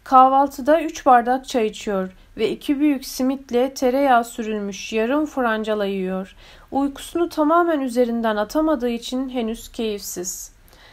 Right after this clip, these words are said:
Saşa'nın yüzüne onu sanki uzun bir yolculuğa uğurluyormuş gibi bakan Olenka, "Saşacığım, şu masalını iyi çalışmadın sen," diyor. "Senin için tasalanıyorum.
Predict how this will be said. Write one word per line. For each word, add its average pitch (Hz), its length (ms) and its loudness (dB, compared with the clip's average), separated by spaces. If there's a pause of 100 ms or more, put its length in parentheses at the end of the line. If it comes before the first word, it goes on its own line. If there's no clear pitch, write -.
(300)
Saşa'nın 359 580 2
yüzüne 247 480 0
onu 240 240 -2
sanki 294 380 -2
uzun 269 340 -2
bir 294 120 0
yolculuğa 240 680 0
uğurluyormuş 233 680 -4
gibi 208 280 -8
bakan 202 340 -2
Olenka, 226 600 -4 (320)
"Saşacığım, 233 800 -2 (240)
şu - 200 -2
masalını 285 560 0
iyi 247 200 -4
çalışmadın 240 640 -2
sen," 196 380 -6
diyor. 185 420 -6 (340)
"Senin 320 420 0
için 285 400 -4
tasalanıyorum. 233 960 -2